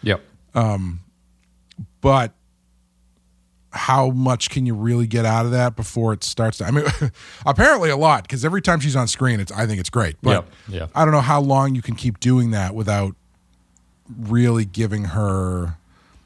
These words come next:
Speaker 2: something more to do. And I think her and, her and Joni are really, uh, a really interesting pairing.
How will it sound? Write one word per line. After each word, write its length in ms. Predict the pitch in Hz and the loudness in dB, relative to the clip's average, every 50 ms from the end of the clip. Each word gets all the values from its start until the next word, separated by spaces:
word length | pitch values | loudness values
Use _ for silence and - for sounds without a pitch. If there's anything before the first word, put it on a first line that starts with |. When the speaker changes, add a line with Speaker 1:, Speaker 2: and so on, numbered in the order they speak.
| _ _ _ | _ _ _
Speaker 2:
something 440 | - - - 120 107 - - 98 98 | -4 0 2 0 0 0 -2 -2 -2
more 220 | 98 101 104 101 | 0 0 0 0
to 100 | 92 87 | -2 -2
do. 380 | 80 - 101 98 95 87 82 85 | -4 -2 -2 -2 0 0 -2 -2
And 100 | 101 117 | -2 -2
I 60 | 135 | 0
think 180 | - 220 233 | 0 0 0
her 180 | - 185 202 202 | 2 2 2 2
and, 220 | 180 156 131 123 - | 2 0 -2 -2 -2
her 180 | 110 160 170 165 | -2 0 0 2
and 100 | 139 117 | 0 0
Joni 500 | - 123 123 135 147 143 123 107 85 - | 0 2 2 4 4 2 2 0 -2 -2
are 160 | 101 101 101 | -2 -2 -2
really, 440 | 104 110 110 107 104 98 98 - - | 0 0 0 0 0 -2 -4 -6 -8
uh, 160 | - 104 98 - | -6 -6 -6 -4
a 40 | 101 | -4
really 420 | 104 107 107 101 98 95 92 90 - | -2 -2 0 0 0 -2 -4 -6 -6
interesting 400 | - 104 - 98 92 - 98 90 | -8 -8 -6 -6 -6 -4 -6 -4
pairing. 480 | - - 95 90 85 82 69 73 78 | -2 -2 -2 0 0 -2 -4 -6 -10